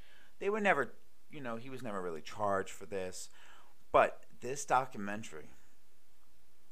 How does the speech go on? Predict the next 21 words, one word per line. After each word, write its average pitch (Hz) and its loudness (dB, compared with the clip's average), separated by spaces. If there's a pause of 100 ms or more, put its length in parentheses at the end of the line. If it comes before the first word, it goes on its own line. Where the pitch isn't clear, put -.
(320)
you 117 -2
will 165 2
never 117 2 (340)
listen 98 -2
to 98 -4
Michael 90 -2
Jackson 85 -4
music 80 -6 (260)
ever 82 -6 (340)
the 95 -6
same 95 -4
ever 78 -4
again. 76 -6
And 139 -2
it's, 151 0 (640)
and 160 0
it's 196 2
sad 151 10
because, 110 0 (460)
you 127 -4
know, 98 -2